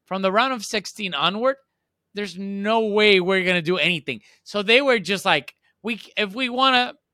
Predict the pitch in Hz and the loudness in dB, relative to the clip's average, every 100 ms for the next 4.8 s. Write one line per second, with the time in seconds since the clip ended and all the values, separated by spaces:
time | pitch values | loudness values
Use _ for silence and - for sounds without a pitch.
0 | _ 196 170 156 190 226 285 190 180 - | _ -12 -10 0 4 4 2 -10 -8 0
1 | 214 160 170 196 165 147 127 139 117 135 | 0 2 -2 -2 0 -2 0 0 0 -2
2 | 143 156 - 143 160 156 - 180 196 _ | -4 -4 -4 -4 -2 -4 -6 -10 -10 _
3 | _ _ - 190 165 226 240 170 - - | _ _ -12 -10 -4 0 0 -2 -6 -4
4 | 190 156 - - 170 220 254 | 0 0 -2 4 8 8 6